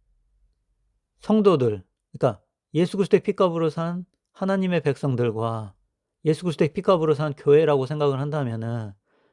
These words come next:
이런 일이 일어났을 때에 고-, 사회 법정에 나가서, 예? 고소 고발하고,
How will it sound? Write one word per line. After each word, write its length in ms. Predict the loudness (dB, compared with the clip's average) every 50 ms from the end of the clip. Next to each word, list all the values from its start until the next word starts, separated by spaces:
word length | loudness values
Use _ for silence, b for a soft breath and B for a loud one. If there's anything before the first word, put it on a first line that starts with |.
| _ _
이런 300 | 0 2 2 2 2 2
일이 240 | 0 0 0 0 0
일어났을 560 | -2 -2 -2 -2 -2 0 -2 -2 0 0 -2 -2
때에 680 | 2 0 0 0 2 0 0 0 0 0 -2 -6 -12 _ _ _ _ _ _ _ _ _ _ _ _ _ _ _ _ _ _ _ _ _ _ _ _ _ _ _ _ _ _ _ _ _ _ _ _ _ _ _ _ _ _ _ _ _ _ _ _ _ _ _ _ _ _ _ _ _
고-, 180 | -18 -18 -18 -18 _ _ _ _ _
사회 340 | -2 4 6 6 6 6
법정에 380 | 6 2 -4 -2 -4 -4 -4 -4
나가서, 640 | -4 -6 -6 -8 -8 -8 -8 -10 -10 -10 -12 -14 _ _ _ _ _ _ _ _ _ _ _ _ _ _ _ -12 -12
예? 120 | -12 -12 _ _ _ _ _ _ _
고소 340 | 2 4 4 4 6 2 4
고발하고, 760 | 4 2 2 2 0 -2 -2 -6 -6 -4 -6 -6 -6 -8